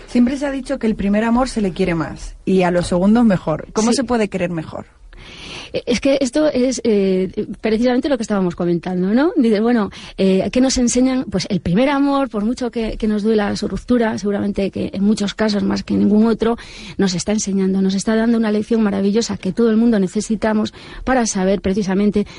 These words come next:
Speaker 2: de qué forma no tenemos que querer, de qué forma no tenemos que tratar, qué nos puede pasar si amamos demasiado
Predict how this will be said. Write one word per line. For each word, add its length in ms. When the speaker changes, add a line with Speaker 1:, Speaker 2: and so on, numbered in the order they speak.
Speaker 2:
de 120
qué 100
forma 260
no 80
tenemos 300
que 120
querer, 340
de 100
qué 80
forma 220
no 100
tenemos 340
que 100
tratar, 340
qué 120
nos 160
puede 240
pasar 380
si 100
amamos 240
demasiado 560